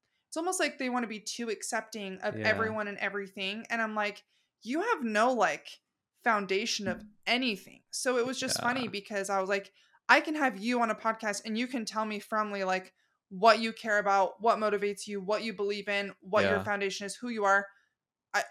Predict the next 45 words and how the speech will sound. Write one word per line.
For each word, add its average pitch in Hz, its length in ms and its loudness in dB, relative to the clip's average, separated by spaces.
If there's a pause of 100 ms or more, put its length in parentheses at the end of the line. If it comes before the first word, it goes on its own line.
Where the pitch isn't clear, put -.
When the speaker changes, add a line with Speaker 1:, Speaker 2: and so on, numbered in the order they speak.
Speaker 1:
we 240 160 0
would 277 120 -2
sit 294 100 -2
in 254 80 -2
this 226 120 -4
chair 285 180 -2
and 226 140 -4
she 220 120 -6
would, 196 160 -2 (140)
uh, - 60 -12 (180)
sh-, - 160 -14
I 220 100 4
don't 214 180 -6
think 220 140 -10
she - 100 -14
could 254 120 -12
say 262 120 -8
anything. 277 340 -12 (320)
And 269 140 0
it's 269 140 -2
like, 277 220 0
that 240 240 6
is - 340 0
the 214 120 -6
younger 214 260 -2
generation 202 460 -4
in 226 80 -6
a 202 60 -4
nutshell. 180 540 -8 (580)
Speaker 2:
Yeah, 123 380 4
I 127 80 4
think 147 240 -2
it 147 60 4
has 139 200 -4
to 127 60 -8
do 117 240 -2
with 110 180 -2 (160)
a 110 80 -2
lot, 104 380 2
like, 104 240 -8
social 104 460 -8
media 107 360 0
and 107 100 -2
stuff 110 440 0
and, 101 240 -8